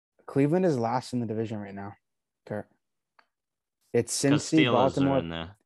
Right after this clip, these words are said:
Speaker 1: Pittsburgh, and Cle-, then Cleveland.
Speaker 2: Yeah, that's, like, the division of, "We're not gonna take you seriously." Um, Cincy's a, a fourth round, a fourth tier team to me. Uh, th-, they shouldn't
Speaker 1: Not
Speaker 2: even
Speaker 1: even
Speaker 2: be
Speaker 1: close?
Speaker 2: in the playoffs.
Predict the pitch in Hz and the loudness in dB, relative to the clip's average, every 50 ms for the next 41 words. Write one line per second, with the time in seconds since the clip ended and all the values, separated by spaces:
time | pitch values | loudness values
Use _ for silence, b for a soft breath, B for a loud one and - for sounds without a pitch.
0 | _ _ _ - - 135 127 - - - - 131 127 127 127 123 - - - 110 | _ _ _ -4 -2 -2 -2 -2 -6 -4 0 2 2 2 2 0 -2 -8 -12 -12
1 | 101 - - - - - 107 107 107 104 104 - 104 104 104 - - - 85 - | -12 -12 -14 -14 -10 -8 -6 -6 -6 -6 -6 -8 -8 -8 -8 -10 -12 -14 -14 -18
2 | _ _ _ _ _ _ _ _ _ _ _ - 90 87 85 85 98 95 - - | _ _ _ _ _ _ _ _ _ _ _ -6 -6 -4 -4 -4 -6 -8 -6 -6
3 | 113 107 95 - - 95 90 87 82 - 82 82 92 92 82 80 92 87 87 85 | -6 -6 -6 -6 -4 -4 -4 -4 -4 -6 -6 -4 -4 -6 -6 -6 -8 -6 -6 -6
4 | 82 78 - _ _ _ _ _ _ _ _ _ _ _ _ _ _ _ _ _ | -6 -8 -12 _ _ _ _ _ _ _ _ _ _ _ _ _ _ _ _ _
5 | _ _ _ _ - 92 95 92 92 87 85 - 90 82 78 - - 85 82 - | _ _ _ _ -8 -6 -4 -4 -2 -4 -4 -4 -6 -8 -8 -8 -10 -10 -10 -12
6 | 76 73 - - 85 82 80 80 78 - - 87 87 76 78 - _ _ - 90 | -16 -16 -12 -10 -10 -8 -8 -10 -12 -14 -16 -16 -16 -16 -18 -20 _ _ -14 -12
7 | 90 90 87 87 85 82 b b b b b - - - 143 131 - 143 135 107 | -10 -10 -10 -10 -12 -14 b b b b b -10 -6 -4 -4 -2 -2 -4 -2 0
8 | 117 110 107 - - 101 98 - - - 101 98 87 80 - - 95 92 85 82 | 0 -2 -2 -2 -2 -4 -6 -4 -6 -6 -4 -2 -4 -4 -6 -8 -6 -6 -4 -4
9 | 80 80 78 78 - - 90 - - 104 104 98 92 - - - 95 87 80 - | -4 -6 -8 -10 -10 -10 -10 -8 -4 -4 -4 -4 -4 -8 -8 -8 -6 -6 -6 -8
10 | - 82 76 73 76 - 78 76 73 73 _ b b b b b 95 95 92 95 | -10 -12 -12 -12 -14 -16 -16 -16 -18 -18 _ b b b b b -8 -6 -6 -8
11 | - 113 120 120 113 113 117 120 120 123 127 120 120 113 113 107 104 120 135 110 | -6 -2 -2 -2 0 0 2 2 4 4 4 2 2 0 0 2 0 0 0 0
12 | 101 87 76 - - - - - | -2 -4 -4 -8 -12 -16 -20 -20